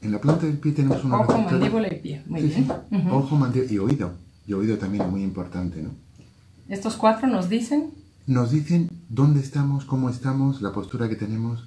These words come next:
Speaker 1: El que tú
Speaker 2: Ujú.
Speaker 1: puedas subir por una pendiente muy inclinada, que esté soplando un viento de lado y que no te caigas,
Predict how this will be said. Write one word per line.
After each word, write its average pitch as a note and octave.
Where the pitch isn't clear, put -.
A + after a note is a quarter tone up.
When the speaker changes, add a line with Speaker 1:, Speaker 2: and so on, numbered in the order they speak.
Speaker 1:
El G2+
que F3
tú D3
Speaker 2:
Ujú. D#3
Speaker 1:
puedas D#3
subir B2
por A2+
una A2+
pendiente G2
muy F#2+
inclinada, F#2
que G#2
esté F#2
soplando G#2
un F#2+
viento F#2+
de F2+
lado F#2
y F2+
que F2+
no F2+
te F2+
caigas, F2+